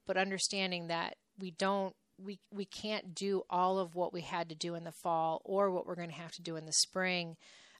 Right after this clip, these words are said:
um, just like we always used to. So it is, it is wonderful having a group that is respectful and kind and compassionate and cares about each other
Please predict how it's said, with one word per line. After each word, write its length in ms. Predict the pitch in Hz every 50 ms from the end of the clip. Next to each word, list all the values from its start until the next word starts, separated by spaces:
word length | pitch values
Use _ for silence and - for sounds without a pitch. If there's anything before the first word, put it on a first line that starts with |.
| -
um, 200 | - 185 175 170 160 -
just 220 | 190 180 - -
like 140 | 190 180 - -
we 320 | 190 185 180 180 180 175 - -
always 340 | - 180 180 175 175 160 160
used 260 | 175 170 165 - -
to. 140 | - 165 160 -
So 240 | - - 185 175
it 100 | 175 180
is, 180 | 190 190 180 - -
it 120 | - 202 196
is 160 | 202 190 190
wonderful 460 | 185 185 185 190 190 185 - - 190
having 320 | 170 165 180 165 170 170 160
a 40 | 156
group 300 | 156 - 170 170 160 -
that 240 | - - 87 - -
is 160 | - 165 -
respectful 560 | 170 170 - - 175 170 - - - 180 170
and 100 | 165 165
kind 460 | - - - 170 165 165 165 165 160
and 140 | - - 175
compassionate 600 | - 170 165 - 170 170 160 - - 170 170 - -
and 100 | 170 165
cares 320 | - - 170 165 165 160
about 240 | 160 160 160 160 165
each 220 | 175 170 - - 175
other 320 | 170 - 165 160 156 170